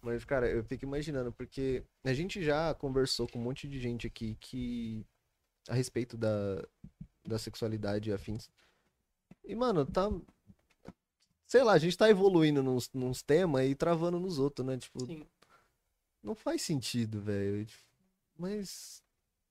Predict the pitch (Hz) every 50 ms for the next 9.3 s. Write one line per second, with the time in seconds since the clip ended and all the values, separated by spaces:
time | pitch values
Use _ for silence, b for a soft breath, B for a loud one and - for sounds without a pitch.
0 | _ _ - 139 160 - - 151 151 165 175 185 180 160 160 - 135 - - 123
1 | 107 110 117 139 165 151 120 110 - - - 139 123 - - 151 135 135 127 127
2 | 127 - - 135 127 127 123 120 - 123 120 120 123 120 117 117 113 110 110 113
3 | 117 - - 135 - - 135 131 131 127 120 110 104 113 - _ _ _ _ _
4 | - 123 123 120 123 120 - - - 113 123 151 175 - _ _ _ _ _ _
5 | _ _ - 117 117 113 - 113 107 98 90 98 107 123 - 98 - - 95 98
6 | 92 104 95 104 117 107 104 - - 107 117 147 170 147 113 87 78 101 - _
7 | _ _ - - - - - - - _ _ _ _ _ _ _ _ - - -
8 | - - - - - 285 - - - 262 - 143 139 143 208 262 302 - - 190
9 | 139 107 98 95 82 78